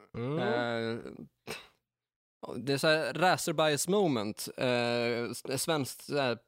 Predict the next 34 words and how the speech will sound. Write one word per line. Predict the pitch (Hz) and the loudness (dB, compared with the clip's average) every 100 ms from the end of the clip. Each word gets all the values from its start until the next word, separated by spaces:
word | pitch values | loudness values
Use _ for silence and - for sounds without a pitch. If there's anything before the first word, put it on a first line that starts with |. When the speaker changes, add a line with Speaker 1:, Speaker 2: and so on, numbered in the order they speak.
| - | -8
Speaker 2:
eh, | - 127 117 113 - - - - | -4 -4 -6 -8 -10 -10 -12 -2
trallpunkband | 147 127 - 117 - 175 135 | 0 0 0 -4 -2 0 0
från | - 120 | 0 -2
nittiotalet. | - 110 135 123 95 - | -4 -2 0 0 -4 -4
Eh, | 117 | -2
Speaker 1:
Mm. | 107 104 113 151 135 | -2 -2 -2 -2 -4
Speaker 2:
för | - | -6
att | 147 | -2
citera | - - 151 135 | -2 0 0 2
låten | 131 123 123 | 0 -2 0
Jag | 123 127 120 | 2 0 0
Legend. | 156 120 98 - - - _ _ - | -2 -2 -6 -14 -20 -20 _ _ -4
Eh, | 120 117 110 - - - - | 0 2 0 -4 -8 -10 -12
de | - 151 131 | -8 -4 -2
sa | 151 | -2
att | 135 | -2
texten | 165 151 - 139 | -4 -4 -4 0
var | 123 | 0
patetisk, | - 139 - 165 - 101 - | 0 -4 -2 -4 -4 -6 -2
men | 120 | 0
musiken | 120 147 143 123 | 0 0 -2 0
var | 117 | 2
väl | 110 | 0
okej. | 113 - 95 104 - - - | 0 0 0 -2 -10 -12 -8
Speaker 1:
Mm. | 131 143 - | -2 -2 0
<laughs> | 233 - 202 - 220 - | 0 0 0 0 -4 -2
Ja, | 185 240 - - - | -4 -4 -12 -8 -2
Speaker 2:
Och | 160 | 0
Speaker 1:
men | 170 | 2
Speaker 2:
det | 180 | 2
är | 175 | 2
väl, | 185 175 | -2 -2
Speaker 1:
faktiskt. | 220 - 113 156 | -6 -4 -2 0
Speaker 2:
mm, | 175 | 0